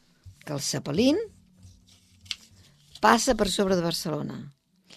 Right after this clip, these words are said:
s'acosta lo màxim que pot a l'exposició universal i llença la saca, que la van agafar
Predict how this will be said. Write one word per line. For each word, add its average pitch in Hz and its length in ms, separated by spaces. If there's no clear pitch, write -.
s'acosta 226 720
lo 208 140
màxim 185 400
que 190 160
pot 247 460
a 175 80
l'exposició 160 760
universal 156 600
i 156 160
llença 196 480
la 139 80
saca, 151 400
que - 100
la 165 160
van 208 140
agafar 208 400